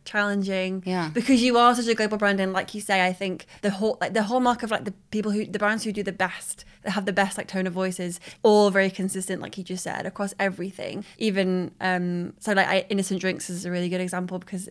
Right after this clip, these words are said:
Speaker 1: um, even in their kind of customer service responses, it's, it's never the same. Like, they have a stock response, but it's kind of, you take the stock response and then you do something with it to, like, not
Speaker 2: Yeah.
Speaker 1: make it all sound the same.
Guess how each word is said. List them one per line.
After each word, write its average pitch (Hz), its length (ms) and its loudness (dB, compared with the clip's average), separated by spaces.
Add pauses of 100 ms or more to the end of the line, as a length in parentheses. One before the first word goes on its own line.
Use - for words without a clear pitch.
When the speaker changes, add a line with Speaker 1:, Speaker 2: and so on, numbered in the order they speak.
Speaker 1:
um, 175 340 -4 (200)
even 202 220 2
in 196 140 2
their 185 180 4
kind 190 180 -2
of 190 100 -6
customer 180 640 -4 (220)
service 185 500 0
responses, 190 480 -4
it's, 190 180 -8 (160)
it's 196 100 -4
never 202 240 2
the 202 100 0
same. 214 400 2
Like, 208 200 -2
they 202 140 0
have 196 360 0 (140)
a 202 60 -6
stock - 540 0
response, - 840 -4
but 202 100 -2
it's 190 100 -2
kind 202 280 0
of, 185 140 -2
you 185 120 -2
take 202 300 -2
the 196 80 -4
stock 180 240 -4
response 190 360 -4
and 185 80 -4
then 185 120 0
you 180 100 0
do 190 220 -4
something 180 340 -6
with 180 140 -6
it 185 180 -6
to, - 80 -12
like, 170 160 -8
not 180 140 -4
Speaker 2:
Yeah. 165 80 -2
Speaker 1:
make - 160 -6
it - 40 -8
all 185 120 -6
sound 180 220 -10
the 190 60 -8
same. 233 340 -4